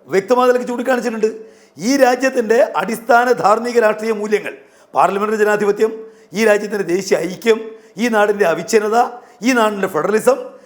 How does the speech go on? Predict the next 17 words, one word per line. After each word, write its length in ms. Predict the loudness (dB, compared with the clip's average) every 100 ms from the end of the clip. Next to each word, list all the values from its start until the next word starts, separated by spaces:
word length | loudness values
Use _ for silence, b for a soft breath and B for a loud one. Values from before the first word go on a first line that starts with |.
| B 2
ഈ 40 | 4
നാടിൻ്റെ 320 | 4 2 0 -2 0
മതനിരപേക്ഷത, 600 | -2 0 0 -2 -2 -2 -4 b b b -2
ഇവയെല്ലാം 420 | 2 4 4 0 4
വെല്ലുവിളിക്കുകയാണ് 760 | 2 2 -2 -4 0 0 2 -4 -2
നരേന്ദ്രമോദി 480 | -2 0 0 0 0
ഗവൺമെന്റും 320 | -2 -2 -8 -6
സംഘപരിവാരും 520 | -2 0 0 0 -2 -2
ചെയ്യുന്നത് 320 | -6 -6 -12 -16 b b b -2
എന്ന് 180 | 0 0 2
വളരെ 220 | 2 4 0
കൃത്യമായി 340 | 0 0 0 0
ചൂണ്ടിക്കാണിച്ച 400 | -6 -2 -2 0 0
പാർട്ടിയാണ് 420 | 0 2 0 -2 -10 B -6
സി 100 | -4 2
പി 80 |
ഐ 20 | 2